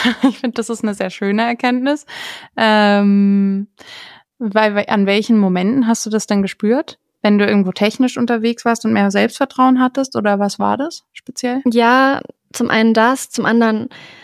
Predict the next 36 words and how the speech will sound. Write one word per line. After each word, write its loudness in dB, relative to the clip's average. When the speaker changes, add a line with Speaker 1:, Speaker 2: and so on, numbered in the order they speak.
Speaker 2:
im 2
Pitztal 0
ist -4
man 0
auch -2
oft -4
Stunden 0
allein 0
unterwegs, -2
ohne -2
dass -6
man 0
Netz 0
hat. -4
Und 0
ich -4
hab's 0
Speaker 1:
Mhm. 4
Speaker 2:
total 0
genossen. 0
Und 0
zwar -2
nicht, -2
weil -2
ich -6
einfach -6
nicht -6
ans -6
Handy 2
wollte, 2
sondern -2
weil 0
ich 0
das -8
Gefühl 0
hatte, 2